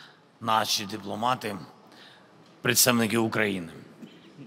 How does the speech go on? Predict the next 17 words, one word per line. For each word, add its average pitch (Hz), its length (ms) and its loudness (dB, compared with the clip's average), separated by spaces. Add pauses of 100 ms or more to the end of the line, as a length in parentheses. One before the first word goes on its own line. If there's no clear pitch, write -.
(1200)
А 110 320 2
сьогодні 127 880 2
я 120 280 6
радий 123 500 6 (380)
бачити 123 440 6
усіх 120 300 0
вас, 135 220 8
бачити 117 640 4 (460)
саме 113 460 4
в 101 60 -4
такому 113 360 -2
складі, 131 720 2
бачити 113 420 2
у 117 120 0
єдності, 131 580 2
у 120 80 2
готовності 123 720 4